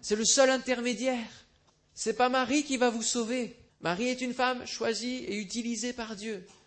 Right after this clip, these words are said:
servante du Seigneur. Mais c'est pas Marie qui va vous sauver.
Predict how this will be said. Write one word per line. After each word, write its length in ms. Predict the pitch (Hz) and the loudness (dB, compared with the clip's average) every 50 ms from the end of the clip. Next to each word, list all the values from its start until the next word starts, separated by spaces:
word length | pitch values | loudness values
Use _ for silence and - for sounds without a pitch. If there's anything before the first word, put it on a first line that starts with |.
| _ _ - | _ _ -12
servante 440 | - - 208 220 214 214 247 247 | -6 -2 -2 -2 -2 -2 -4 -4
du 120 | 226 240 220 | -4 -6 -6
Seigneur. 640 | - - 220 220 220 233 233 220 175 156 - - _ _ _ _ _ _ _ - | -6 -6 -6 -6 -4 -4 -4 -4 -6 -8 -10 -16 _ _ _ _ _ _ _ -12
Mais 60 | 151 | -8
c'est 160 | - - 185 - | -6 -6 -6 -4
pas 120 | 220 226 | -4 -4
Marie 280 | 226 233 220 233 254 247 | -4 -4 -4 -4 -6 -8
qui 120 | 247 233 | -8 -8
va 120 | 214 220 | -8 -8
vous 120 | 208 208 208 | -8 -8 -8
sauver. 460 | - - 214 202 214 247 247 247 - | -10 -8 -8 -6 -6 -6 -8 -8 -12